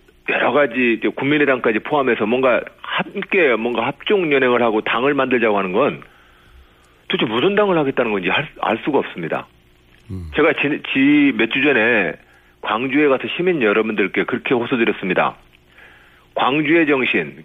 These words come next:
Speaker 1: 김대중의 정신은 김대중과 노무현의 정신이다. 그것을 따로 떼어서 호남의 지역 정치에 가두려고 하는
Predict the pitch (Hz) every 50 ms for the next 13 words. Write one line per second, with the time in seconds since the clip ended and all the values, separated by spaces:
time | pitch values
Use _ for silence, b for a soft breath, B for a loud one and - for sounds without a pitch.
0 | _ - - 131 135 139 135 151 170 165 190 190 185 170 135 120 113 110 104 101
1 | 107 92 98 127 147 120 90 73 - - - b b b b b b b b b
2 | b b - 131 135 131 147 131 139 135 117 110 104 98 92 92 95 98 104 110
3 | 113 113 117 117 127 131 131 120 - 107 95 - - 87 80 - 143 67 67 65
4 | - - - - _ _ _ _ _ _ - - _ b b b b b b -
5 | 156 165 165 180 151 107 - 175 196 214 196 - 180 196 214 226 208 - 131 98
6 | 92 117 156 208 - - b b b b b b b b b b b b _ _
7 | _ _ - - 214 233 240 240 226 233 233 226 214 220 - - 143 156 156 -
8 | - 156 151 147 - - - 143 135 131 - - 202 143 - 120 131 139 135 139
9 | 151 151 165 170 156 127 98 -